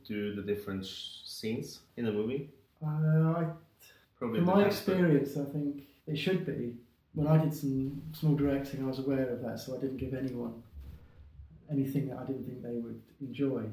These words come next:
Speaker 2: 'Cause I think it's important that the animator enjoys it, because if they don't enjoy it, then you can see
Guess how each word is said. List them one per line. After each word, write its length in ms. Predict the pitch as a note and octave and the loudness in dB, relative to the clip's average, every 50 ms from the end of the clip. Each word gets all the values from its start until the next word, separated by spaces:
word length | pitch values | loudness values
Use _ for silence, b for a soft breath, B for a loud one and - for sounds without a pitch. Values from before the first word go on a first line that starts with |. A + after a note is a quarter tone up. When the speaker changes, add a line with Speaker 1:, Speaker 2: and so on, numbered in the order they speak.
| - - _ _ _ _ _ _ | -10 -14 _ _ _ _ _ _
Speaker 2:
'Cause 160 | _ - D3 | _ -4 -2
I 40 | - | 0
think 140 | D3 D3 - | 0 0 0
it's 100 | C3+ C3 | 0 -2
important 400 | C3+ C3 - D3 D3 C#3+ B2+ - | -4 -4 0 2 2 4 2 0
that 100 | - - B2+ | -4 -8 -8
the 60 | B2+ | -8
animator 320 | B2 A#2+ A#2 A#2 A2+ - B2 | -6 -6 -8 -8 -8 -10 -8
enjoys 440 | A#2+ A#2 - C#3 C3 C3 A#2+ A2+ A#2 | -10 -6 -4 -4 -4 -4 -6 -8 -10
it, 120 | A2 - | -10 -10
because 220 | - - - - - | -8 -8 -8 -4 -4
if 100 | C3+ - | -4 -4
they 120 | D3 C3 | -2 -2
don't 220 | - C#3 B2+ A#2+ A2 | -2 -2 -2 -2 -2
enjoy 360 | A2+ A2+ A2+ - C#3 B2+ A#2+ | -4 -6 -4 -2 -2 -2 -2
it, 160 | A2+ A2 A2+ | -4 -4 -4
then 220 | A#2+ A#2+ A2+ A2+ A2+ - | -6 -6 -6 -6 -6 -6
you 100 | A#2 A2+ | -8 -8
can 160 | - A#2+ A#2 | -8 -8 -10
see 220 | - - - C3+ | -10 -2 -2 0